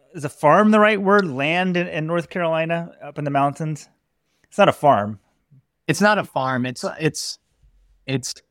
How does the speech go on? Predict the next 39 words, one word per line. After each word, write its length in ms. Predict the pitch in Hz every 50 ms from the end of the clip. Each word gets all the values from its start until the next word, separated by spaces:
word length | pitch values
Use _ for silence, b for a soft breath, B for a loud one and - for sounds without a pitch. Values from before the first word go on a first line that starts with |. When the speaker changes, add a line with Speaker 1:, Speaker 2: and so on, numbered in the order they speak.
| _ _
Speaker 2:
it's 320 | - 147 147 120 - - 156
like 300 | 147 151 160 165 - -
a 180 | - 131 - - -
bunch 300 | - 131 151 170 - 185
of, 120 | 175 170
it's 380 | - 151 143 156 - - - - -
around, 380 | 147 135 139 147 160 165 165 170
like, 220 | 156 135 123 120 - _ _ -
thirty 400 | 135 135 143 143 156 151 127 123
acres 760 | 127 127 123 - 123 117 117 117 117 117 - - - - _ -
with 280 | 123 113 120 113 - - 131 - _ _ _ _ -
a 140 | 117 110 101
big 400 | 98 - 131 127 131 131 123 _ _ _ _ -
building 440 | 120 117 110 107 101 95 92 95 -
in 160 | 107 104 104
the 80 | 104 101
middle 360 | 98 104 101 98 95 95 92
of 140 | 95 92 92
it. 180 | 95 85 - _ _ _ _ _ _ _ -
Um, 380 | 107 107 104 98 95 92 95 _ _ _ _ _ _ _ _ -
and 240 | 117 113 107 104 107
it's 260 | 104 - - - - _ -
kind 280 | - 139 131 135 135
of 160 | 120 101 95 95
down 500 | 120 110 110 110 120 123 131 135 131 127
in 300 | - 104 120 117 117 113
the 60 | 110
middle 320 | 107 110 110 113 120 120 113
of 80 | 98
nowhere. 720 | 110 104 104 104 107 113 117 117 117 117 120 127 135 - _ _ _ _ _ _ _
And 460 | - 113 110 107 107 104 101 95 101 -
that's 300 | - 110 113 110 - -
where 180 | 127 113 110 110
we'd 160 | 110 101 92
hold 260 | - 117 110 110 104
our 180 | 101 101 95 95
adult 280 | 92 104 104 98 95
running 360 | 101 101 101 107 104 101 95
camps. 480 | - - 104 92 90 92 92 - -